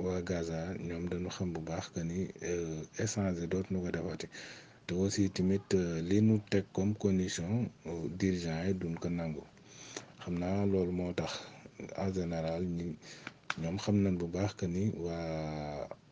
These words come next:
waa, waa Hamas yi dootuñu nangu te di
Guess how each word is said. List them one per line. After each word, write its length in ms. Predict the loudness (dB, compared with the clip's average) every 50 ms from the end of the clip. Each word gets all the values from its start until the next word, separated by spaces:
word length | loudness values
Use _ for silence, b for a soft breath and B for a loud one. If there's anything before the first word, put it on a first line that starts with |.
| -16 -10 -6
waa, 380 | -4 -2 -2 -2 -2 -4 -4 -6 -8 -10 -10 -8 -6
waa 280 | -4 -2 -2 0 -2 -2 0 0
Hamas 320 | 0 0 0 0 -2 -2
yi 100 | -2 -2
dootuñu 380 | -2 -2 -4 -4 -2 -4 -2 -2
nangu 340 | -2 -2 -2 -2 -2 -2 -2 -2
te 80 | -4 -4
di 320 | -2 -2 -2 -2 -4 -4